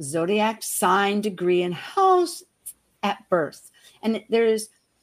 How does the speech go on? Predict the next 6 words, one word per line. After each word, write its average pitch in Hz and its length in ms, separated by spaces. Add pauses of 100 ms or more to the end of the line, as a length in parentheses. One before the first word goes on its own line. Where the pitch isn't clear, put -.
(320)
so 254 260
it 247 80
happens 277 680
roughly 240 680
at - 320
fifty-eight - 1900